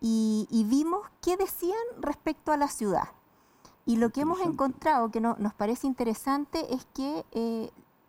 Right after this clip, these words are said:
Speaker 1: eh, bueno, las constituciones en general ponen un fuerte énfasis en los derechos sociales, ¿ya? Y en ese sentido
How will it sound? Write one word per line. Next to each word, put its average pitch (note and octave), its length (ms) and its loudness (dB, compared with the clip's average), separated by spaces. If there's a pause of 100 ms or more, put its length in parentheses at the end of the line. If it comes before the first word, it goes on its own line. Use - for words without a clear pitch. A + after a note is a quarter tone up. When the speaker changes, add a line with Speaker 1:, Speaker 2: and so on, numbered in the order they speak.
(160)
Speaker 1:
eh, G#3 500 -4
bueno, F#3 260 0
las F#3 120 0
constituciones A3 640 -2
en B3+ 100 0
general A3+ 460 -2
ponen C4+ 320 0
un B3 100 0
fuerte C#4+ 580 -4
énfasis D#4 520 -4
en C#4 140 -4
los B3+ 120 0
derechos B3 380 -4
sociales, E3 560 -2 (640)
¿ya? A#3 260 -2
Y G#3+ 160 0
en A3+ 80 2
ese C4 160 -2
sentido C4+ 480 0